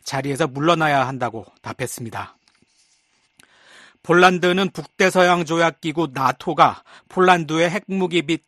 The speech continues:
배치를 결정하면 이에 따르겠다고 안제이 두다 폴란드 대통령이 밝혔습니다.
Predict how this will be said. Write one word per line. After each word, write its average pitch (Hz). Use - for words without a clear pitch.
배치를 147
결정하면 147
이에 143
따르겠다고 165
안제이 151
두다 147
폴란드 180
대통령이 139
밝혔습니다. 113